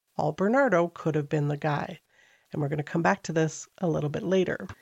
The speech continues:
The appeal wasn't actually filed until May of nineteen ninety-six, four years later, and did reference the Scarborough rapist, but there were bigger issues that his lawyer had with the original trial.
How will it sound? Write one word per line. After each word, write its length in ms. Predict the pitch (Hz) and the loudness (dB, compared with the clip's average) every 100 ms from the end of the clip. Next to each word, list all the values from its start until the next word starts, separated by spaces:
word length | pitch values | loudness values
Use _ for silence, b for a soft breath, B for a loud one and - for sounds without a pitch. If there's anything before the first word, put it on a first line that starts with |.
| b b _ _ _ _ _ _ _ _ - | b b _ _ _ _ _ _ _ _ -14
The 320 | 160 220 220 | -2 0 0
appeal 420 | - - 302 359 | 0 0 2 4
wasn't 300 | 339 277 220 - | 2 2 0 2
actually 440 | 175 180 - 185 | 0 0 0 0
filed 400 | 175 160 151 151 | 0 0 2 2
until 300 | 156 147 151 | -2 -2 0
May 320 | 151 156 160 | 2 4 4
of 100 | 160 | 2
nineteen 320 | 156 151 - 151 | 0 -2 -2 -2
ninety-six, 520 | 147 147 - - - | 0 -2 -4 -6 -8
four 400 | - - 220 226 | -18 -6 0 2
years 340 | 196 170 151 | 2 2 0
later, 340 | 165 160 160 160 B B B B | -2 -2 -2 -6 B B B B
and 200 | 214 214 | 0 0
did 280 | 220 294 320 | 2 0 0
reference 440 | - 185 - 170 - | 0 0 2 0 0
the 120 | 180 | -4
Scarborough 520 | - - 160 160 160 | -4 0 0 2 2
rapist, 640 | 151 151 147 143 151 - - - | 2 2 0 0 -2 -4 -8 -4
but 200 | 180 - | -2 2
there 200 | 190 185 | 2 2
were 240 | 185 190 | 2 0
bigger 360 | 185 254 269 285 | 0 -2 0 -2
issues 440 | 180 - 160 151 | -2 0 0 0
that 140 | 156 | 0
his 220 | 143 143 - | -2 -4 -2
lawyer 260 | 151 151 | 0 0
had 420 | 147 147 143 143 147 | 0 -2 -2 -2 -4
with 240 | 165 143 | -4 -4
the 120 | 151 | -2
original 400 | 147 156 143 147 | -2 -2 -2 -4
trial. 480 | 147 - 165 131 - | -4 -2 -2 -2 -8